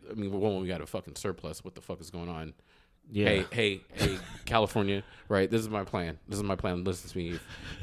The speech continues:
Speaker 1: We have a hundred billion dollars, right? Let's go ahead and put about twenty billion dollars to the side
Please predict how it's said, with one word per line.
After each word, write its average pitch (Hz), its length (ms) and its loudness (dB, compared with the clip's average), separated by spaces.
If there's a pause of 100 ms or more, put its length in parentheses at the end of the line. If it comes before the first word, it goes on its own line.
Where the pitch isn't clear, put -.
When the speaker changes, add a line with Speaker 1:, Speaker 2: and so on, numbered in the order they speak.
(680)
Speaker 1:
We 123 120 10
have 135 100 12
a 113 40 8
hundred 147 260 8
billion 139 240 6
dollars, 104 340 6
right? 104 260 4 (640)
Let's 131 320 6
go 139 160 10
ahead 131 240 10
and 110 100 2
put 120 180 10
about 110 380 6 (320)
twenty 139 280 2
billion 120 340 4
dollars 107 300 6
to 151 100 -2
the 160 100 -2
side 101 520 4